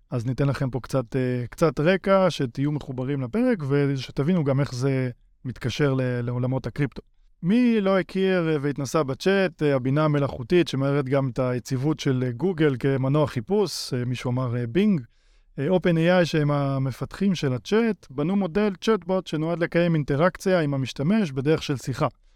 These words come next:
הצ'אטבוט של צ'אט ג'י פי טי יכתוב עבורכם מה שתרצו, מאמרים, סיכומים, קוד, אה, הלוואי וזה היה לי, אה,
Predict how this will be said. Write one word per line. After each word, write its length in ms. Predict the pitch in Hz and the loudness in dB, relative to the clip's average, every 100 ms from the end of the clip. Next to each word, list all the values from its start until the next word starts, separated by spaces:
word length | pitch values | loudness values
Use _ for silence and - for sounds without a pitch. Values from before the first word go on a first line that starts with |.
| _ _ - | _ _ -14
הצ'אטבוט 420 | - 180 165 165 | 0 2 2 2
של 160 | 151 120 | 0 2
צ'אט 180 | 165 | 0
ג'י 120 | 139 131 | 2 -2
פי 140 | 135 | -2
טי 100 | 214 | 0
יכתוב 320 | 190 - 175 | 0 0 0
עבורכם 340 | 160 160 165 165 | 0 0 2 2
מה 100 | 160 | 0
שתרצו, 460 | - 165 220 170 | -2 -4 0 0
מאמרים, 560 | 120 131 131 135 180 196 | 0 -6 -4 -2 0 -2
סיכומים, 600 | - 139 139 170 196 190 | -2 -6 -2 0 2 0
קוד, 420 | - 185 196 170 165 _ _ _ - | 2 2 2 -2 -10 _ _ _ -10
אה, 80 | 120 | -6
הלוואי 300 | 123 135 143 | 0 2 2
וזה 220 | 123 139 | 0 0
היה 100 | 143 | 2
לי, 240 | 139 135 | 2 0
אה, 180 | 131 127 | 0 -2